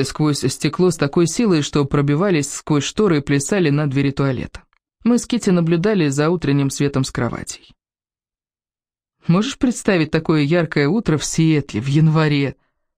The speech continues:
Повернулась я к Китти. «Нет», отозвалась она. «Я скучаю по холоду, устала от этого дурацкого солнца». «Не знаю, смогу ли когда-нибудь от него устать», призналась я, села и потянулась за халатом, повешенным в изголовье.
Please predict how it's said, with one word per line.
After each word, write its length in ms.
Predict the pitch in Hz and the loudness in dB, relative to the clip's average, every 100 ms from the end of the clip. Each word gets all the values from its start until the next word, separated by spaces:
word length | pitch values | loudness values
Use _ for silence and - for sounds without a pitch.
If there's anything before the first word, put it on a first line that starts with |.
| _ - | _ -6
Повернулась 600 | 139 127 139 151 131 143 | -4 0 0 0 0 -2
я 100 | 135 | -4
к 120 | - | -6
Китти. 380 | - - - - _ _ _ _ _ _ _ _ | -10 -10 -10 -18 _ _ _ _ _ _ _ _
«Нет», 360 | 202 320 - 135 | 0 0 -2 -4
отозвалась 560 | 123 139 143 143 139 | -2 0 0 0 0
она. 300 | 143 139 139 - _ _ - - - - - - | -2 -2 -4 -12 _ _ -18 -16 -14 -16 -18 -6
«Я 180 | 160 233 | 0 0
скучаю 420 | 302 359 - 381 | 0 0 2 0
по 120 | 381 | 0
холоду, 460 | 381 415 226 139 131 | 0 2 2 2 0
устала 400 | 135 - 269 330 | 0 -2 0 2
от 80 | 233 | 2
этого 220 | 175 165 | 0 0
дурацкого 440 | 151 143 - 139 | 2 0 -2 -4
солнца». 460 | 135 - 80 - - - _ _ _ _ _ _ _ _ _ _ _ _ | -2 -4 -6 -8 -12 -18 _ _ _ _ _ _ _ _ _ _ _ _
«Не 200 | 147 151 | -2 0
знаю, 260 | 147 143 135 | 0 -2 0
смогу 320 | - 139 160 | -2 0 0
ли 80 | 160 | 0
когда-нибудь 540 | 139 139 143 143 143 | 0 0 0 0 -2
от 120 | 143 | -2
него 160 | 151 151 | 0 0
устать», 380 | 156 - - - | -2 -4 -6 -4
призналась 540 | 135 131 135 131 - | -4 0 0 -2 0
я, 200 | 180 190 - - - | 0 0 -4 -20 -16
села 300 | - 196 185 | -6 -2 2
и 80 | 147 | 2
потянулась 520 | 139 139 151 147 139 | 0 0 0 2 0
за 100 | 127 | -2
халатом, 460 | 139 151 180 165 139 | 0 0 0 0 0
повешенным 540 | 135 135 131 143 139 | 0 -2 0 0 0
в 60 | 139 | 0
изголовье. 520 | 139 147 143 117 - | -2 -2 -2 -6 -12